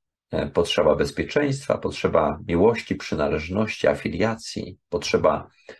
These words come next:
szacunku, uznania w ramach struktury społecznej. Później potrzeba samorealizacji i na samym szczycie byłaby potrzeba doświadczeń duchowych czy transcendencji, o której wspominał Jung.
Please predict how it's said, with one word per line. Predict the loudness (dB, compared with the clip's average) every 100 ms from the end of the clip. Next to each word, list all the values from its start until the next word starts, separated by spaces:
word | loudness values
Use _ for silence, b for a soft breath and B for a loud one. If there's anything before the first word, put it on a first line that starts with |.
| B -10
szacunku, | -4 -2 -2 2 2 2 0 -2 -2 -4 -12 _ _ _ _ _
uznania | -8 0 2 4 2 0 -4 -12
w | -2
ramach | 0 2 0 -2
struktury | -8 -8 -6 0 2 2 -2
społecznej. | -12 2 4 6 4 -4 -8 -10 b b _
Później | -4 -2 -2
potrzeba | 0 0 2 4 4 2 -4 _
samorealizacji | -6 0 2 4 4 4 0 -2 -4 -4
i |
na | -4 -4
samym | -4 -4 -4
szczycie | -4 -4 -2 -2
byłaby | 2 2 2 0
potrzeba | -2 0 2 4 0 B B B B _ _ _
doświadczeń | -4 0 0 0 0 0
duchowych | 0 0 0 0 -4
czy | -4 -4
transcendencji, | 0 0 0 -2 0 2 0 -2 -8 -10 -12 _ B B B _ _
o | -4 -4
której | -2 2 4 2 -6 _ _ _
wspominał | -16 -4 -2 0 2 2
Jung. | 4 2 -2